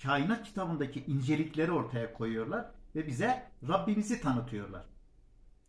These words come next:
Öyleyse şu kainat kitabını inceleyen fenlere bakarken biz eğer, e, Rabbimizi bize tanıtan kitap olarak kainata bakar da kainatı böyle incelersek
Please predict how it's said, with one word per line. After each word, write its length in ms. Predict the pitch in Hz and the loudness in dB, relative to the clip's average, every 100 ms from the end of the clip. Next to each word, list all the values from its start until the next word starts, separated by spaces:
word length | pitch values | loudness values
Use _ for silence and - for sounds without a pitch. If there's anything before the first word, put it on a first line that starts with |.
| - - - | -20 -20 0
Öyleyse 460 | 160 240 247 170 - | 2 4 2 2 -2
şu 260 | - 214 - | -2 -4 -2
kainat 480 | 170 165 220 226 - | 0 2 2 -2 -6
kitabını 380 | 165 160 151 | -4 -2 -2
inceleyen 560 | 156 143 135 147 143 123 | 0 -2 0 0 2 0
fenlere 540 | - 135 165 220 135 | -2 -2 2 2 0
bakarken 600 | 117 - 262 254 127 - - - - - | -2 2 2 2 -2 -4 -10 -20 -20 -10
biz 180 | 160 - - | -10 -8 2
eğer, 420 | 151 147 - - - - - - - | 4 4 2 -12 -20 -20 -20 -20 -8
e, 60 | 131 117 113 110 110 98 | -2 -2 -2 -6 -8 -2
Rabbimizi 600 | 127 123 139 139 127 180 | 0 2 0 2 0 -2
bize 260 | 139 147 - | 2 0 2
tanıtan 600 | 135 135 139 123 98 - - - | 0 2 0 0 0 -8 -18 -18
kitap 320 | - 170 165 | -4 0 2
olarak 420 | 135 123 120 - | 2 2 -2 2
kainata 480 | 123 123 127 127 120 | 2 4 2 0 -2
bakar 360 | 117 151 127 | 2 4 4
da 200 | 104 - - - - 131 | 0 -8 -16 -20 -10 2
kainatı 440 | 139 139 135 139 | 4 4 -2 2
böyle 280 | 208 165 151 | 4 4 2
incelersek 720 | 120 123 117 117 - 247 | 2 4 2 0 -2 -6